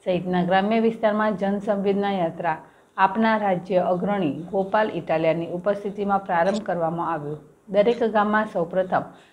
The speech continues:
ગોપાલ ઇટાલિયાનું કુમકુમ તિલક કરી સ્વાગત કરવામાં આવ્યું અને યાત્રામાં સૌપ્રથમ કોરોનાથી જે લોકોનું મૃત્યુ થયું તેવા લોકોને સાચી શ્રદ્ધાંજલિ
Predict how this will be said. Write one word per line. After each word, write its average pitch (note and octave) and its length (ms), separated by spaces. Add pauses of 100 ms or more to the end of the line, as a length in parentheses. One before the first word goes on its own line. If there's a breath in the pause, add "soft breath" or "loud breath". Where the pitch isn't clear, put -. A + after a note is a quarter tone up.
(300 loud breath)
ગોપાલ A3 480
ઇટાલિયાનું F#3+ 640
કુમકુમ G#3+ 460
તિલક F3 420
કરી F#3 200
સ્વાગત F#3+ 520
કરવામાં F3 480
આવ્યું E3+ 260 (380 loud breath)
અને F3+ 180
યાત્રામાં G#3+ 680
સૌપ્રથમ F3+ 580 (160)
કોરોનાથી A3 600 (100)
જે G3+ 180
લોકોનું G#3+ 460
મૃત્યુ F#3 420
થયું G3+ 260 (320 loud breath)
તેવા A3+ 300
લોકોને A3+ 300
સાચી F#3+ 460
શ્રદ્ધાંજલિ G3+ 720